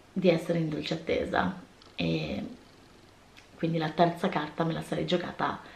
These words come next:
sulla futura gravidanza. Prima carta, Imperatore, simboleggia forza, concretezza, energia, parla di equilibrio e di situazioni durature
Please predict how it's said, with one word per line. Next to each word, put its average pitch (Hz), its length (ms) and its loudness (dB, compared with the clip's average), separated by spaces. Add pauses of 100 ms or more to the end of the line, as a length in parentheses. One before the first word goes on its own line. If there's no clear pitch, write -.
(640)
sulla 165 320 0
futura 131 300 0
gravidanza. - 800 -4 (120)
Prima 262 260 12
carta, 165 680 2
Imperatore, 170 920 2 (380)
simboleggia 175 640 8
forza, 170 760 6
concretezza, 175 1000 6
energia, 175 960 8 (280)
parla 185 280 10
di 175 360 2
equilibrio 202 760 10
e 208 140 8
di 170 260 4
situazioni 196 1120 4
durature 180 760 6